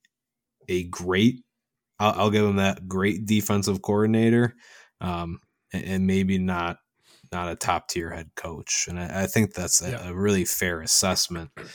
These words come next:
Speaker 1: Um, and ultimately you have to decide that if that is,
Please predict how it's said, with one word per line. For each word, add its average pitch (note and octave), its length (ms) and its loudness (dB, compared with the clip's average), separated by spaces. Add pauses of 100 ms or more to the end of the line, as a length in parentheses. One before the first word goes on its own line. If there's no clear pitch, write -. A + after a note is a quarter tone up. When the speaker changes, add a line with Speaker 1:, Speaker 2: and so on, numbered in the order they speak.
(320)
Speaker 1:
Um, F2 500 -8
and A#2 120 4
ultimately A#2 360 6
you A#2 80 8
have A#2 120 4
to A#2 80 4
decide G#2 680 4
that G2 200 -2
if F#2+ 220 -4 (160)
that G2 340 0
is, G2 560 -2